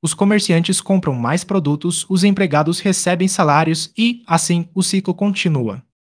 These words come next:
Isso ajuda a fortalecer a economia local e gera empregos. Aqui está uma tabela simples para entender melhor como o turismo afeta a economia. Aspecto impacto gastos de turistas aumento na circulação de dinheiro empregos criados mais oportunidades de trabalho valor do baht pode aumentar com alta demanda conclusão.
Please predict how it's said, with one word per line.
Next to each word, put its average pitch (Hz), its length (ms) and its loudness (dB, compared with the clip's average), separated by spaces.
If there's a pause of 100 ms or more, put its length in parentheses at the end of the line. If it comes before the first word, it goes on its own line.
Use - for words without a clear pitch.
(120)
Isso 185 260 -2
ajuda 175 300 2
a - 20 0
fortalecer 165 520 -4
a 180 40 2
economia 196 460 0
local 170 500 0
e 185 80 0
gera 175 200 2
empregos. 135 760 -6 (240)
Aqui 123 220 -6
está 151 220 -2
uma 190 160 2
tabela 165 360 0
simples 165 460 -4
para 190 240 0
entender 160 380 0
melhor 147 320 0
como 180 240 0
o 170 40 -2
turismo 156 380 -2
afeta 190 340 -2
a 180 60 0
economia. 180 640 0 (140)
Aspecto 175 440 -2
impacto 160 380 -4
gastos 156 420 0
de 170 140 -2
turistas 165 460 -2
aumento 165 320 0
na 175 120 0
circulação 185 640 -2
de 170 120 0
dinheiro 156 340 0
empregos 165 420 -2
criados 170 480 0
mais 156 280 2
oportunidades 185 720 0
de 151 100 -4
trabalho 170 480 -2
valor 151 300 0
do 151 80 -2
baht 143 360 2
pode 190 220 0
aumentar 196 420 0
com 175 220 -4
alta 143 220 0
demanda 175 340 2
conclusão. 180 680 -2